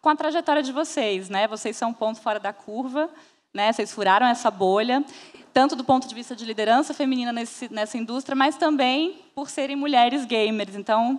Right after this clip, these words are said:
queria que vocês falassem um pouco sobre a história de vocês mesmas, até onde vocês chegaram.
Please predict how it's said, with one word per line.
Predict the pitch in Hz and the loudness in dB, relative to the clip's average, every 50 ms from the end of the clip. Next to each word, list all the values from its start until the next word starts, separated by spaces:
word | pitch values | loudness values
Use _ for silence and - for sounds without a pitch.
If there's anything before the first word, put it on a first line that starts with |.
| - - - | -6 -8 -8
queria | - 285 269 | -6 -6 -4
que | 277 - | -6 -8
vocês | 285 - - | -10 -8 -4
falassem | 294 269 277 277 - 294 | -2 -2 -2 -2 -2 -6
um | 277 | -6
pouco | - 277 277 - | -4 -6 -8 -6
sobre | - - 269 262 285 | -4 -6 -4 -2 -2
a | 302 | -4
história | 294 - 269 262 277 | 0 0 0 0 0
de | 240 240 | -4 -8
vocês | 247 262 - - 269 262 247 240 | -14 -12 -10 -8 -8 -8 -8 -8
mesmas, | 226 208 208 208 226 226 233 233 214 | -8 -8 -6 -8 -8 -6 -6 -6 -6
até | - 233 202 208 | -4 -2 -4 -4
onde | 220 226 | -4 -6
vocês | 214 220 214 - 214 - | -14 -14 -14 -14 -14 -14
chegaram. | - - 240 226 185 170 170 180 185 196 | -14 -14 -8 -4 -2 -2 -2 -2 -4 -8